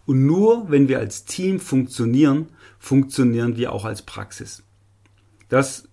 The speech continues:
äh, merken auch alle Mitarbeiter, aber auch die Patienten. Ja? Was bei meiner Recherche auch noch deutlich wurde,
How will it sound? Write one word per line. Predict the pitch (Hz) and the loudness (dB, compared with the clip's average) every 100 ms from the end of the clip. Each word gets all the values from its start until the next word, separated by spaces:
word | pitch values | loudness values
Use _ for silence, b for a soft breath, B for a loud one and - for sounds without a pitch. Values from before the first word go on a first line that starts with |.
| - - - | -20 -20 -8
äh, | 147 127 | 0 0
merken | 117 113 127 143 147 | 0 0 0 0 0
auch | 135 120 135 | 0 -2 -4
alle | 123 | -4
Mitarbeiter, | 117 151 170 147 147 147 151 156 - | -2 -2 -2 -4 -4 -4 -6 -8 -10
aber | 117 117 120 - | -8 -6 -6 -6
auch | 120 110 - b b - | -6 -8 -18 b b -18
die | |
Patienten. | - 110 - 98 95 101 92 - - | -10 -10 -6 -6 -6 -8 -10 -16 -8
Ja? | 107 120 208 B B B B B B B B B B - _ - _ - - _ _ _ _ - _ - _ - | -2 -2 -2 B B B B B B B B B B -20 _ -20 _ -20 -20 _ _ _ _ -20 _ -20 _ -2
Was | 143 - | -2 2
bei | 139 | 2
meiner | 123 123 123 117 | 4 2 2 2
Recherche | 117 - 139 - 123 | 0 2 0 2 2
auch | 131 180 | 4 4
noch | 202 | 2
deutlich | - 175 180 185 151 | 2 4 4 0 -4
wurde, | 170 170 185 | -2 2 0